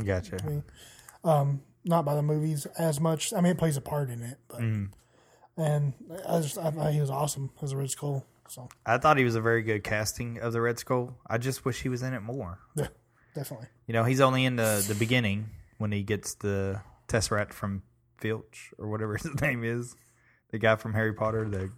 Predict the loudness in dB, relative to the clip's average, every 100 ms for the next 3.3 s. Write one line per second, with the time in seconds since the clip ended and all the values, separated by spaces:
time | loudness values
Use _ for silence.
0 | _ -8 -4 -4 -6 _ -8 -4 -2 -2
1 | -4 -8 -4 0 0 0 -6 -6 -8 -12
2 | _ _ _ -4 -2 -2 -4 -4 -8 -6
3 | -4 -4 -4